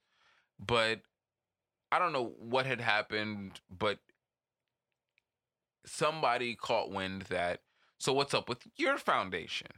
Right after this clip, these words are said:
And so because it is a, uh, publicly filed, I think, five oh four C, uh, nonprofit corporation, it is, all of his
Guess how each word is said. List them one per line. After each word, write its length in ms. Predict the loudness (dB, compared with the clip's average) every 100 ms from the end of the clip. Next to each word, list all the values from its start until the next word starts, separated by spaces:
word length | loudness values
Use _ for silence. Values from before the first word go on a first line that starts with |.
| _ _ _ _ _ _ _ _ _ _ _ _ _ _ _ _ _ _ _ _ _ _ -4
And 280 | -2 -2 -2
so 760 | -2 0 2 2 2 0 -4 -8
because 840 | -6 0 2 2 2 -2 -4 -4
it 120 | -2
is 320 | -2 -4 -6 -6
a, 600 | -4 -2 -2 -6 -8 -10 -14 _ _ _ -4
uh, 220 | -2 -2 -6 _ -6
publicly 440 | -4 -4 -6 -8
filed, 640 | -2 0 2 0 -2 -8 -10
I 60 | -10
think, 220 | -10 -16 _ -4
five 200 | -2 -2
oh 100 | -6
four 320 | -6 -4 -4
C, 560 | -6 -4 -2 -4 -8 -14 _ _ _ _ -2
uh, 460 | 0 0 0 -4 -6 -4
nonprofit 580 | -2 0 -2 -2 -6 -14 _ _ _ -10 -4
corporation, 600 | -2 -2 -2 -4 -10 -14 _ -20 _ _ _ _
it 180 | 2 2
is, 640 | 2 0 0 -2 -4 -8 _ _ _ -2
all 220 | 0 0
of 60 | 0
his 280 | -2 -4